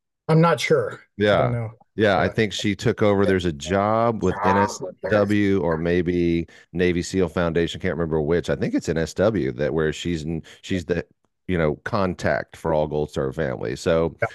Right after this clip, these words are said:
Speaker 2: anyway, great to have you on. It's, uh, amazing. I, uh, when I listened to your podcast, by the way, everybody go listen to Jocko, the latest Jocko podcast with you on it, because it's an incredible story.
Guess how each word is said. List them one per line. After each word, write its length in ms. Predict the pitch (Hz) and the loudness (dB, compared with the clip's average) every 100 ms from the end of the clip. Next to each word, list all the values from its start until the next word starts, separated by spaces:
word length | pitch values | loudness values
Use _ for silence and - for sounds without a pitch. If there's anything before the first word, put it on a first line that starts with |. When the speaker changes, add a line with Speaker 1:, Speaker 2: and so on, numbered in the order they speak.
| - | -6
Speaker 2:
anyway, 500 | 107 117 98 87 85 | -2 0 2 2 0
great 420 | 82 101 104 110 120 | -2 0 2 2 0
to 100 | 110 | 2
have 220 | 104 92 | 2 2
you 160 | 92 | 2
on. 420 | 92 90 92 98 98 | 2 2 0 0 0
It's, 300 | 90 82 - | -2 -2 0
uh, 480 | 92 82 85 85 82 - - - | 2 2 2 2 -2 -8 -20 -6
amazing. 840 | 90 90 90 95 101 98 95 95 95 | -2 0 2 2 2 0 0 0 -2
I, 240 | 87 90 - - | 0 0 -2 -4
uh, 120 | 87 | -2
when 140 | 90 92 | 0 2
I 100 | 90 | 2
listened 320 | 101 - 90 | 0 0 0
to 240 | 90 87 | 2 2
your 140 | 87 85 | 0 0
podcast, 480 | 92 85 85 82 | 0 0 -2 -2
by 120 | 76 87 | 2 2
the 80 | |
way, 120 | 85 85 | 2 2
everybody 460 | 92 90 85 80 - - | 0 2 2 -2 -6 -2
go 180 | 87 | 2
listen 340 | 95 95 - 85 | 2 2 0 -2
to 80 | 80 | 0
Jocko, 460 | 85 82 85 82 | 0 0 0 -2
the 120 | 76 | -2
latest 260 | 80 80 78 | -2 -2 -2
Jocko 320 | 82 80 78 | -2 0 -2
podcast 640 | - 78 73 71 76 73 - | -2 -2 -2 -2 0 -2 -4
with 140 | 71 | -4
you 220 | 78 80 | -2 0
on 180 | 73 69 | -2 -2
it, 100 | 69 | -4
because 360 | 80 - 76 73 | -6 -4 -4 -4
it's 120 | - | -8
an 100 | 73 | -10
incredible 520 | 69 90 78 73 71 | -6 -2 -2 -2 -6
story. 640 | - 85 78 71 65 67 | -6 -2 0 0 -2 -4